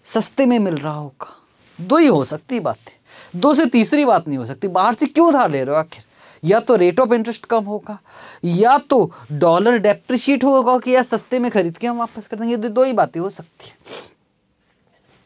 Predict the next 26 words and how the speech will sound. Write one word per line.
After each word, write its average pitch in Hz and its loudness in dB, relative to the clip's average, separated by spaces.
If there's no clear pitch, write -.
हालांकि 208 0
डॉलर 170 2
तो 208 -2
महंगा 214 2
हो 170 0
रहा 143 -2
दिख 180 -6
रहा 120 0
है 110 -2
आपको, 220 -8
पर 247 4
हो 240 2
सकता 262 0
है 240 6
rate 202 4
of 175 -4
interest 143 -12
कम 110 -14
हो। 104 -20
इंटरेस्ट 190 -2
रेट 226 -2
इंडिया 196 2
का 214 2
दे 131 -4
रखा 117 -8
है, 120 -14